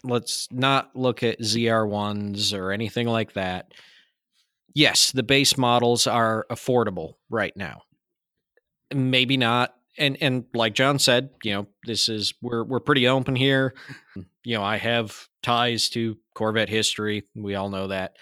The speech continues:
The Cor-, the C four Corvette is probably one of the least liked Corvettes right now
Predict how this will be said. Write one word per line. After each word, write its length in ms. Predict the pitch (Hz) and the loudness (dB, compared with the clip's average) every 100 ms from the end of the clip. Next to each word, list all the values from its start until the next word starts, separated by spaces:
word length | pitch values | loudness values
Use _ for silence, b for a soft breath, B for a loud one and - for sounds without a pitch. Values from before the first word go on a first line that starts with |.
| b b b b _ _ _ _ - | b b b b _ _ _ _ -12
The 160 | 143 | -4
Cor-, 320 | 147 - 151 143 | -2 4 4 4
the 140 | 139 | 2
C 220 | - 180 | 2 2
four 240 | 165 147 135 | 4 4 4
Corvette 460 | - 127 123 123 | 4 4 4 2
is 280 | - 143 - | 2 0 2
probably 460 | - - - 175 170 | -2 -6 0 2 4
one 180 | 156 156 | 4 2
of 60 | |
the 100 | 135 | 0
least 400 | 117 123 113 - | 0 0 0 -2
liked 540 | 98 95 92 113 - - | -4 -6 -6 -6 -8 -2
Corvettes 640 | 135 127 131 135 - - | 2 4 4 0 -2 -2
right 220 | 135 127 | 0 -2
now 360 | 120 110 135 | -2 -2 -2